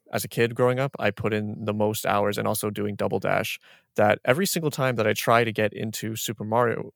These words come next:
like, Mario Kart, the first one, the original one, I have a trouble, I have trouble doing it. And it's not because I don't appreciate it for what it is, but I don't, there's just something about it that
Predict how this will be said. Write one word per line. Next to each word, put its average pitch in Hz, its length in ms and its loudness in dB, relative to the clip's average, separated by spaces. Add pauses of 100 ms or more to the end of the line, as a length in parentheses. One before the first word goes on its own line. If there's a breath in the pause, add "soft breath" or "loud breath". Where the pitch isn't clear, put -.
(100)
like, 113 160 -4
Mario 120 240 6
Kart, 104 220 0
the - 80 -12
first - 320 0
one, 110 120 0
the 107 100 -4
original 113 280 0
one, - 240 -6 (880)
I - 60 -8
have 254 160 6
a 392 40 2
trouble, 269 340 0
I 180 60 4
have 214 100 0
trouble 220 240 0
doing 147 240 -2
it. - 160 -6 (580)
And 139 100 2
it's 147 100 2
not 214 120 4
because 165 520 0 (440)
I 127 80 6
don't 131 200 2
appreciate 135 460 0
it 107 40 -2
for 117 120 -4
what 107 180 0
it 104 120 -4
is, 110 260 -2 (120)
but 107 280 2 (1700 soft breath)
I 165 80 6
don't, 180 180 4
there's 131 180 0
just 151 180 0
something 156 340 0
about 113 320 4
it 104 160 -6
that 104 300 2